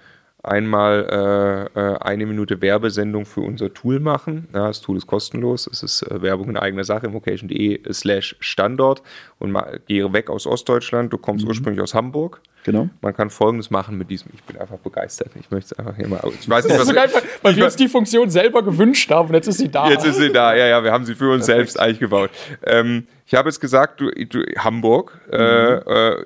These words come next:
Speaker 1: in wie, wie viel, wie viel Kilometer Umkreis möchtest du gerne Immobilien kaufen? Hundert, oder?
Speaker 2: Hm, sechzig.
Speaker 1: Sechzig, okay. Ähm, wie viel Einwohner soll der Standort mindestens haben, an dem du kaufst?
Speaker 2: Fünfzigtausend.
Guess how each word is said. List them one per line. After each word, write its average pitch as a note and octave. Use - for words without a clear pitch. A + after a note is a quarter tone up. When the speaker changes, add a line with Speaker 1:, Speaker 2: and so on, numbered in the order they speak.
Speaker 1:
in B2
wie, D#3
wie F#3
viel, F#3+
wie D#3
viel D#3+
Kilometer B2+
Umkreis B2+
möchtest A2+
du A2+
gerne G#2
Immobilien G2+
kaufen? D3
Hundert, E3
oder? A2
Speaker 2:
Hm, D3+
sechzig. -
Speaker 1:
Sechzig, -
okay. A#2+
Ähm, A#2+
wie D3+
viel G3+
Einwohner D#3+
soll C3
der B2+
Standort A#2+
mindestens D#3
haben, A#2
an A2
dem G#2
du G2+
kaufst? G2+
Speaker 2:
Fünfzigtausend. -